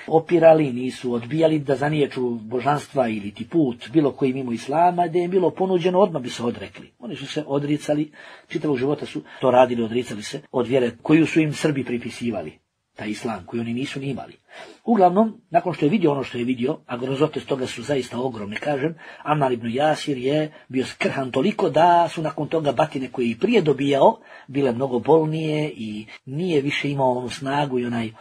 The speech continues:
polet, ona, onu čvrstinu koju je imao prije ubistva svojih roditelja i poklekao je, poklekao je pod silnim batinama, tražili su od njega da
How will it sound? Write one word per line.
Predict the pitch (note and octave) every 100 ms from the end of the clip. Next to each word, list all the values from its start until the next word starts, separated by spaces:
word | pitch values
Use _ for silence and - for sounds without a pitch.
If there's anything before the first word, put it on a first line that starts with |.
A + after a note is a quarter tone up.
| - -
polet, | D3 C#3+ C3 A#2+
ona, | A#2+ A#2+
onu | A#2+
čvrstinu | A#2 B2 - E3 C3
koju | -
je | C#3
imao | C3 A#2+
prije | C#3+ B2
ubistva | A2+ B2+ B2
svojih | A2+ A2 A#2
roditelja | F#3 F3+ F3+ F3+
i | F#3+ C4 - _ _
poklekao | A#2+ A#2+ A#2 A2+ A#2 A#2
je, | A2+
poklekao | A2 D#3 D3+ C#3 C3
je | A#2+
pod | B2
silnim | - C#3+ B2+
batinama, | C#3 - F3+ E3+ F3 D#3+
tražili | E3+ E3+ D#3+
su | E3+
od | D#3+
njega | D#3 D3+
da | E3+